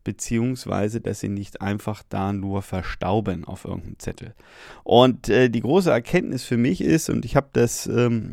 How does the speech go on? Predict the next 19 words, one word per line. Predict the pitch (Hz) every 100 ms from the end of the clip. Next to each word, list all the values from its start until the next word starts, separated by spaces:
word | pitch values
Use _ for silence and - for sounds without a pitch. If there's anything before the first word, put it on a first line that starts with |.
| 110
heute | 120 123
Morgen | 113 107 131 143 143 - - - _
nochmal | - 117 117
wieder | 117 117
auch | 110 -
reflektiert | 110 104 101 - 147 123
mit | 104
einem | - 101 117 117 107 - -
Seminarteilnehmer, | 113 107 104 101 123 - 127 120 117 110
den | 107
ich | 104
da | 104
kennengelernt | - 131 139 127 120 117 123
hab. | 113
Wir | 110
haben | 110
nochmal | 107 104
kurz | - 110 107 -
telefoniert | 110 101 98 104 117 139